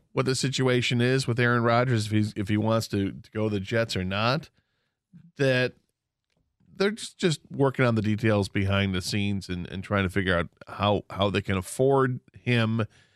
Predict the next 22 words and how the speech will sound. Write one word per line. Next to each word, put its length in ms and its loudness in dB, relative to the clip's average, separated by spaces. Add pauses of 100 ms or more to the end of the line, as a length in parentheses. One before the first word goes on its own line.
(240)
and 160 2
also 300 2
still 260 0
afford 360 0
the 60 -4
price 380 0
it 120 0
is 200 0
to, 160 -8
to, 460 -8 (380)
to 80 -6
trade 420 0
for 300 -4
him, 180 -10 (420)
uh, 160 -14
as 240 -4
well. 380 0 (1300)
Keep 160 -4
in 60 -6
mind, 160 4
the 60 4
Jets, 420 0